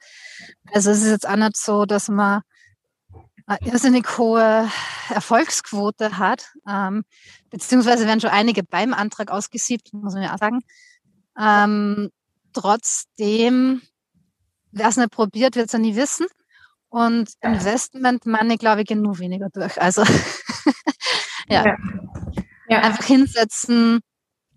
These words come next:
Speaker 1: und wenn man wirklich dran glaubt, das einfach tatsächlich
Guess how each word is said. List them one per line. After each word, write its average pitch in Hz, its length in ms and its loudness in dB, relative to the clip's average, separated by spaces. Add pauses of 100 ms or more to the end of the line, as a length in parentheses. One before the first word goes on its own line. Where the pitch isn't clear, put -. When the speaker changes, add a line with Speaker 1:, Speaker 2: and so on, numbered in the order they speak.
(420)
Speaker 1:
und 226 160 2
wenn 214 140 4
man 220 120 4
wirklich 214 240 0
dran 208 240 -4
glaubt, 196 340 2
das - 260 -8
einfach 180 500 -6 (580)
tatsächlich 185 920 -2